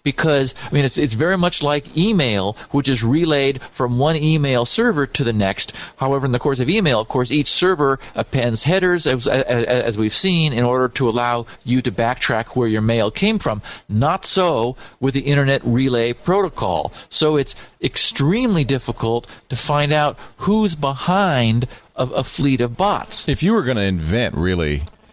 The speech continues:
Speaker 2: a service, an internet service that was designed for hacking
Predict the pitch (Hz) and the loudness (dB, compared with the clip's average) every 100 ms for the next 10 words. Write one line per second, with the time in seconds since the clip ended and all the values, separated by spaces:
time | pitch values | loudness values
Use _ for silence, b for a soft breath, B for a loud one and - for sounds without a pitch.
0 | B B - 95 - - 147 151 104 64 | B B -4 0 2 2 2 0 -2 -2
1 | - 92 113 101 - - 95 76 - 85 | 0 0 0 0 0 0 0 -2 -2 -2
2 | 80 78 - 87 71 - 101 117 78 69 | -2 -4 -4 -2 0 0 2 0 -2 -4
3 | - 67 - 113 110 55 50 | -4 -4 -2 -2 -2 -4 -4